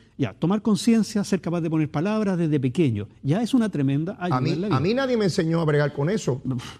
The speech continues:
Speaker 2: O sea, en, en ninguna clase me decían que de las emociones. ¿Cuál sería el segundo punto?
Speaker 1: El segundo punto es, y, y que se basa en el primero. Yo,
Speaker 2: Ah.
Speaker 1: cuando yo tengo más capacidad de tomar conciencia de mi emoción y de ponerle nombre, soy más capaz de regularme,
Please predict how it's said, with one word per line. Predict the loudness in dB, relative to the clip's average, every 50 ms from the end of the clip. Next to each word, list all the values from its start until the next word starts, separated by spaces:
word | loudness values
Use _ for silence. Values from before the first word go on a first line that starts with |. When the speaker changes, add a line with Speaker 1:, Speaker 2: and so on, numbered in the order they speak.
| -8
Speaker 2:
O | -4
sea, | -2 -2
en, | -2 -2 -2 0
en | 2 2 2
ninguna | 2 4 2 2 2 2 0
clase | 0 0 -2 0 -2 -2
me | -2 0 0 2
decían | 2 2 2 2 2 0 0 0
que | 0 2 2 2
de | 2 0 0 0
las | 2 2 2 2
emociones. | 0 0 0 2 2 2 2 2 0 -2 -4 -8 -8 0
¿Cuál | 2 2 2 2
sería | 0 -2 -2 0 0 0
el | 0
segundo | 0 0 0 0 2 2 2 0 0
punto? | -2 -4 -4 -6 -8 -14 -8 -2
Speaker 1:
El | -2 0
segundo | 2 2 4 4 6 6 4 4 4
punto | 2 2 2 2 0 -2 -4 -4 -2
es, | -2 -2 -2 -4 -12 -14 -14 -14 -14 -10 -10 -4 0
y, | 2 2 2 2 0 0 0
y | 2
que | 2 2
se | 2 2
basa | 0 0 0 0
en | -2
el | 0
primero. | 2 2 2 2 0 -2 -6 -10 -4
Yo, | 0 2
Speaker 2:
Ah. | 2
Speaker 1:
cuando | 2 4 2 2
yo | 4
tengo | 4 4 4 4
más | 4 2 2
capacidad | 0 -2 -4 -2 -2 -2 -2
de | 0 0
tomar | 0 0 0 0
conciencia | 0 -2 -2 0 0 0 0 2 0 0
de |
mi | 2
emoción | 2 0 0 0 0 2 2
y | 2
de | 2 2
ponerle | 2 2 2 2 2 2
nombre, | 2 2 2 2 0 -2 -4 -6 -16 -20 -20 _ _
soy | -6 -2 0 0
más | 2 2 0 -2 -2
capaz | -4 -6 -4 -2 -2 -4 -4 -2 -2
de | 0 0
regularme, | 0 0 0 2 2 4 4 4 2 0 -4 -6 -8 -8